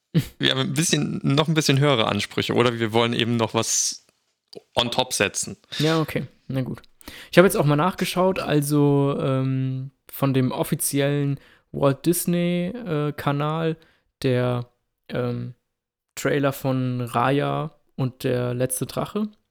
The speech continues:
Speaker 1: ähm, der ist vor drei Wochen rausgekommen. Der Film startet schon in zwei Wochen. Ähm,
Speaker 2: Oh.
Speaker 1: und den Trailer haben zehn Millionen Leute gesehen. Und den Trailer von Cruella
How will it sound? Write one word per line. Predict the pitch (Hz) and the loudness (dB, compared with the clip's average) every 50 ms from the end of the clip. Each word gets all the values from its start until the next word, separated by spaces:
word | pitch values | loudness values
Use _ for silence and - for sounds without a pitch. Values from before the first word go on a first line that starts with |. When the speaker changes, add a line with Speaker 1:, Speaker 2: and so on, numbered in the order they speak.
| _ _ _ _ _ _ _ _ _ _ _ _ _ _ _ - - | _ _ _ _ _ _ _ _ _ _ _ _ _ _ _ -6 -2
Speaker 1:
ähm, | 147 143 135 131 127 | 0 0 2 0 0
der | 131 139 | 0 0
ist | 135 - | 0 0
vor | - - 131 | 0 0 -2
drei | - - - 143 135 | -2 0 -2 -2 0
Wochen | 127 151 - 196 190 | 0 -2 0 0 -2
rausgekommen. | 190 - - 190 - - - - - 202 208 220 226 - _ _ _ - | -2 -2 -4 -4 -6 -6 -10 -8 -4 -2 0 0 0 -2 _ _ _ -4
Der | 139 - | -4 0
Film | - 147 139 | 2 2 0
startet | 135 - 190 214 214 - 139 - | 0 0 -4 -4 -4 -4 -8 -2
schon | - 131 123 | 0 0 0
in | 120 117 | 0 -2
zwei | - - 117 117 | -4 -4 -4 -4
Wochen. | 117 117 - 143 160 175 _ _ _ _ _ _ _ _ _ - - _ _ _ - | -4 -4 -2 -2 -4 -4 _ _ _ _ _ _ _ _ _ -20 -20 _ _ _ 0
Ähm, | - 131 131 131 156 170 131 - - - | 2 4 6 6 4 4 2 0 -6 -10
Speaker 2:
Oh. | - | -4
Speaker 1:
und | - 139 131 - - - _ - | -2 -2 0 -2 -4 -12 _ 0
den | 143 139 135 131 131 127 - - | 2 2 2 2 2 0 -4 -4
Trailer | - - 131 139 131 131 127 127 | 0 2 2 4 4 2 0 0
haben | 127 127 127 127 127 127 127 127 - | 0 0 0 0 0 0 -2 -2 -2
zehn | - - 139 143 151 151 | -2 2 2 4 4 4
Millionen | 147 135 131 131 127 123 | 4 2 2 2 0 0
Leute | 117 131 160 165 185 | 0 -2 -2 -4 -2
gesehen. | 175 185 180 - 202 208 226 262 - _ _ _ _ _ _ _ _ _ _ _ _ - | -4 -4 -4 -2 -2 -2 -2 -4 -6 _ _ _ _ _ _ _ _ _ _ _ _ -4
Und | 156 135 131 127 143 | -2 -2 0 0 0
den | 135 127 120 | 0 0 0
Trailer | - - 139 139 139 131 135 131 | -2 -2 0 0 2 2 0 0
von | - - - 131 123 123 123 | -2 -4 -6 -4 -4 -4 -6
Cruella | - - 135 131 - 147 156 165 196 202 214 214 | -6 -2 0 2 2 2 0 0 -2 -2 -2 -4